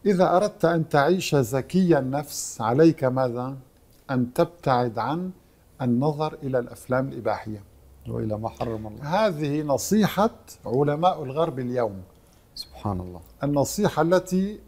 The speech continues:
Speaker 1: لم يغفلها القرآن عندما قال:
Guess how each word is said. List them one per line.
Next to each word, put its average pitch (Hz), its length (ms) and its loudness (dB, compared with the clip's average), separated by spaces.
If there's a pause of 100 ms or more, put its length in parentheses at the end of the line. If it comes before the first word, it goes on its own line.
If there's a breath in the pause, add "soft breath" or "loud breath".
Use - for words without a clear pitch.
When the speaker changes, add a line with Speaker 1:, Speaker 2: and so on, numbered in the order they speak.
(220)
Speaker 1:
لم 202 300 4
يغفلها 156 580 4
القرآن 135 640 -2
عندما 123 400 -2
قال: 175 360 0